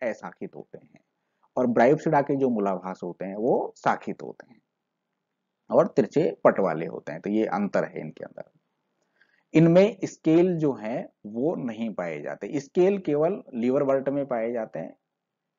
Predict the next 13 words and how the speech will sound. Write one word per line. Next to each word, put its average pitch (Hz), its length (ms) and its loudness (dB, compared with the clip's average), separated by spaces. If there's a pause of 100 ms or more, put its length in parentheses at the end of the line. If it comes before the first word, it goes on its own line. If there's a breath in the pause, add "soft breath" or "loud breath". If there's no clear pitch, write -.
(300)
hornwort 143 520 2 (160)
और 117 140 0
mos-, 104 440 -6
mosaic 151 280 0
जो 117 260 -6
है 98 280 -10
इनके 113 260 -8
अंदर 101 280 -8
स्केल 113 380 -6 (100)
नहीं 113 320 -6
पाए 71 300 -8
जाते 62 280 -12
हैं। - 100 -20